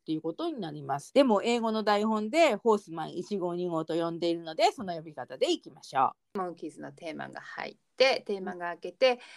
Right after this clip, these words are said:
Speaker 2: グエン王女のおすましポーズの写真を背景に、脚本と演出のクレジットが入ります。
Speaker 1: はい。この写真は目がキラキラ光っちゃって本当に美しいと思いますよ。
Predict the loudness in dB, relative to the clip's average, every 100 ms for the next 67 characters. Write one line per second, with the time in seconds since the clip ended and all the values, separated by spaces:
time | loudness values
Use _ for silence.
0 | -20 -2 2 2 0 -8 -8 -8 -8 -2
1 | -2 0 -6 -6 -4 -4 -8 2 4 4
2 | 2 -2 -4 -10 -10 -10 -10 -6 -8 -8
3 | -10 -6 -6 -8 _ -16 -12 -10 -10 -12
4 | -2 2 2 0 _ -20 -10 -8 -8 -8
5 | -4 -2 -2 -2 -4 -6 -4 4 4 4
6 | _ -20 -16 -12 -12 -8 -2 0 -2 -8
7 | _ 0 0 0 -2 -10 _ _ _ 0
8 | 2 0 2 0 0 -4 -6 -4 -2 0
9 | 0 -2 -4 -4 -4 -4 -2 -2 0 -2
10 | -2 -4 -4 -2 -4 -2 -2 -2 -4 0
11 | 0 6 8 8 2 -8 -8 0 8 12